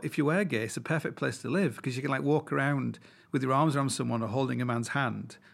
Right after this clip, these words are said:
As long as you don't start kissing, you're, uh, you're, you're well away. So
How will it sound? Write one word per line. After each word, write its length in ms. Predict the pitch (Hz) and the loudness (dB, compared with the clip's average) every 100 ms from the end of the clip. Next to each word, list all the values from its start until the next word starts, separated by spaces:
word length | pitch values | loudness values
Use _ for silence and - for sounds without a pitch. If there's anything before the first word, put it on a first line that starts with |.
| - | -2
As 40 | 143 | 2
long 100 | 147 | 2
as 60 | |
you 40 | 127 | 0
don't 100 | 135 | -2
start 220 | 135 - | -4 -2
kissing, 440 | 160 - 110 117 - - - - | -2 -2 -6 -6 -12 -20 -20 -6
you're, 240 | 120 117 | -2 0
uh, 320 | 120 113 113 - - _ - - - - | 0 0 -2 -6 -14 _ -20 -20 -20 -6
you're, 300 | 123 117 127 | -2 -2 -2
you're 160 | 135 123 | -2 0
well 180 | 120 | 2
away. 240 | 151 113 101 | 0 0 -4
So 420 | - 120 113 | -4 -2 -2